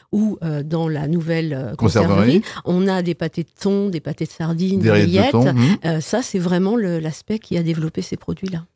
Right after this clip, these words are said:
Speaker 2: C'est vraiment typique de l'île Dieu, ces produits.
Speaker 1: Ben oui, c'était des produits qu'on faisait dans les familles, hein.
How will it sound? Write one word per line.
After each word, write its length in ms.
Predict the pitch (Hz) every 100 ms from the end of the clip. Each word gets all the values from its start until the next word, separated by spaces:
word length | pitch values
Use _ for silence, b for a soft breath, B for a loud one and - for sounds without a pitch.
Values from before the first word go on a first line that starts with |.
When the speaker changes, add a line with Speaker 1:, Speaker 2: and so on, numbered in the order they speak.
| -
Speaker 2:
C'est 80 |
vraiment 240 | 123 139 139
typique 340 | - 127 185
de 100 | 156
l'île 160 | 165 151
Dieu, 180 | 120 104
ces 140 | -
produits. 420 | 104 107 95 - _ _ _ _ -
Speaker 1:
Ben 200 | 185 180
oui, 120 | 165
c'était 260 | 277 196 190
des 120 | 175
produits 320 | - 180 190
qu'on 120 | - 175
faisait 340 | 185 170 180
dans 120 | 160
les 80 | 147
familles, 480 | - 165 277 247 160
hein. 140 | 202